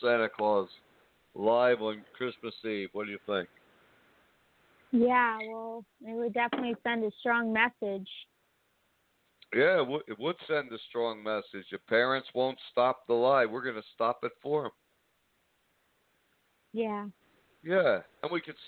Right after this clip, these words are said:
Speaker 1: stuff its head with the Book of Romans, like, uh, fifty thousand books of Romans, which is a, a forgery. We don't talk much about that book. Well, not Christmas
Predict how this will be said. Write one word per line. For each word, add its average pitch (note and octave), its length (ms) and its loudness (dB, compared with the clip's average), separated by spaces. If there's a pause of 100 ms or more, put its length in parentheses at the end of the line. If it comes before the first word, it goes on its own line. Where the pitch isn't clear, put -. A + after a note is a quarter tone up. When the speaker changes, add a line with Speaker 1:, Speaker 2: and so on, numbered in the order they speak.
(100)
Speaker 1:
stuff E3 260 -8
its D#3 240 -12
head D3+ 320 4
with A2 160 -8
the A2+ 80 -6
Book - 260 -6
of B2 120 2
Romans, A2+ 500 -2 (100)
like, G#2 280 0
uh, F#2+ 400 6 (720)
fifty C#3+ 480 -2
thousand C3+ 640 0
books - 280 -8
of A#2+ 100 -6
Romans, A2 540 -6 (140)
which - 260 -12
is G2 120 -16 (100)
a, F#2 120 -2 (400)
a G2 60 -6 (120)
forgery. G#2+ 720 2 (540)
We F3 100 -4
don't F#3 200 0
talk E3 300 2
much C3 220 0
about A#2+ 300 2
that A2 220 2
book. A2+ 280 0
Well, A2 160 4
not A#2 240 -2
Christmas A2 420 -6